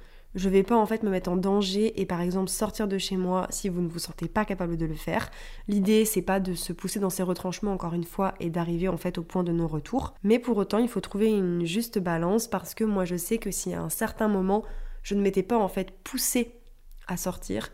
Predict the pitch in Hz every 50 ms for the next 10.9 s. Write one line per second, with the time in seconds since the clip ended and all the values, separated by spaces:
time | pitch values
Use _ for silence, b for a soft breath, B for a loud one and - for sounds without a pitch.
0 | B B B B B B B - 262 240 247 - 254 214 185 - - 233 226 233
1 | - 240 226 220 226 226 196 175 - 208 208 - - 185 - - - 180 165 160
2 | 170 170 170 180 208 226 B B B B B - 185 180 175 175 185 190 208 220
3 | 220 196 - 180 170 - - 196 190 185 185 185 185 196 208 202 190 175 165 165
4 | 165 165 - 196 185 - - 226 214 196 185 - - 175 - - 185 185 185 180
5 | 175 170 - 208 202 190 180 - - - 190 - - - - 220 233 233 175 -
6 | - - - - 208 208 196 214 220 202 190 196 190 190 - - 220 220 214 196
7 | 208 190 185 185 180 - 185 175 175 175 156 156 160 - - B B B B B
8 | B B 214 202 196 - - 247 254 220 - 196 190 - 208 196 196 196 214 220
9 | 202 185 180 175 170 - - 233 233 208 185 175 170 185 185 180 - - - 220
10 | 214 - - 220 214 185 185 180 - 185 180 - - 214 220 240 247